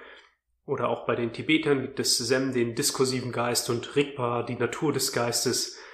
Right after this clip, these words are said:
Auch in der christlichen Mystik zum Beispiel,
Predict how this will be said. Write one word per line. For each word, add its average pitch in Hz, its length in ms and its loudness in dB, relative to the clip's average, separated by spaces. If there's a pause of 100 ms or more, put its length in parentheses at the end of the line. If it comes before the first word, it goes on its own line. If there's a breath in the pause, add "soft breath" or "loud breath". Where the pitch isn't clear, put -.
(180 loud breath)
Auch 120 200 -2
in 120 80 -2
der 117 340 0 (340 loud breath)
christlichen 123 680 0
Mystik 135 520 4
zum 127 140 -4
Beispiel, 113 600 0